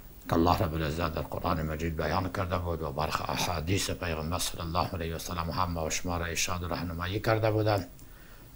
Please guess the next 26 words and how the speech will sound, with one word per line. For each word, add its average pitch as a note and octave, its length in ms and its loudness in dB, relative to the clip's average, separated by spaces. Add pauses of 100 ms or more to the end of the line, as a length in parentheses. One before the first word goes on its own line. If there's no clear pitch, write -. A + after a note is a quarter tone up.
(120)
و - 40 -8
اون F#2+ 200 2
موقف F#2 460 4
بود G#2 320 4
که F#2+ 340 4
بین F2+ 340 6
جنت E2+ 460 6
و F#2 80 4
بین F2 480 4
جهنم D#2+ 560 4
قرار D2+ 380 0
داشت. - 320 -6 (1160)
و G2 40 2
شک G#2+ 280 6
نیست G#2+ 240 6
گفتیم G2+ 280 4
موقف F2+ 420 6
اعراف F2+ 500 12
یک E2 140 2
موقف F2 420 2
موقتی F2 840 6
هست، - 520 8
موقف F#2 420 2
دائمی E2+ 680 2
نمی E2+ 360 6
باشه. C#2 340 -2